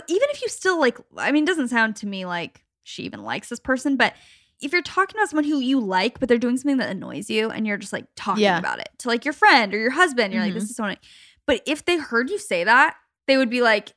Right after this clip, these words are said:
Speaker 2: You're
Speaker 1: "I
Speaker 2: mean.
Speaker 1: literally don't wanna be friends with you anymore."
Speaker 2: <laughs> Yeah, like, you're mean.
Speaker 1: You know what I mean?
Speaker 2: Yeah.
Speaker 1: But it's like, you still like them, you're just annoyed.
Speaker 2: Yeah, yeah, yeah. So it just, like, ruins everything.
Speaker 1: It ruins everything.
Speaker 2: Yeah.
Speaker 1: It's like, "No, no, no,
Speaker 2: Especially
Speaker 1: wait."
Speaker 2: 'cause the way that you're talking, you're, you're not talking like how you would talk to them.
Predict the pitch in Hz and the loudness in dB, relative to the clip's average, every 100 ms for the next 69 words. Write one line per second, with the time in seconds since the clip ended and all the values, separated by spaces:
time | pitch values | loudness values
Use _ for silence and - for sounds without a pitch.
0 | _ - 220 220 415 370 320 262 233 220 | _ -4 2 6 6 6 6 6 4 0
1 | 190 170 233 262 - 226 - 285 277 247 | -6 -2 0 0 -2 0 4 8 6 4
2 | 240 - 247 202 180 156 302 349 403 508 | -2 -2 -2 -2 -4 2 2 6 8 8
3 | 415 269 285 381 339 320 277 359 277 208 | 8 4 4 2 4 4 4 2 2 -6
4 | 202 240 294 - - 403 311 247 262 262 | -12 -4 -4 -2 2 2 6 4 4 0
5 | 233 226 226 208 175 185 175 170 160 160 | 0 0 -2 -8 -6 0 2 4 2 0
6 | 143 196 - _ _ _ - 262 240 262 | -2 -6 -14 _ _ _ 2 4 4 2
7 | 220 202 214 202 180 156 160 320 330 349 | 0 0 -2 -4 -4 -4 0 2 4 4
8 | 302 - 339 277 240 - - 190 160 339 | 2 4 4 4 0 -2 -2 0 2 2
9 | 294 381 392 320 311 285 392 269 277 262 | 2 4 8 8 8 6 6 4 4 4
10 | 262 226 - 254 262 208 202 233 180 220 | 4 0 6 6 6 -6 -2 -2 -2 -4
11 | 220 240 202 - 226 226 220 190 175 175 | 0 0 0 0 0 0 -8 -4 -2 -4
12 | - 202 190 180 175 185 - 190 185 131 | 2 2 2 -4 -4 -4 -4 0 4 4
13 | - | 2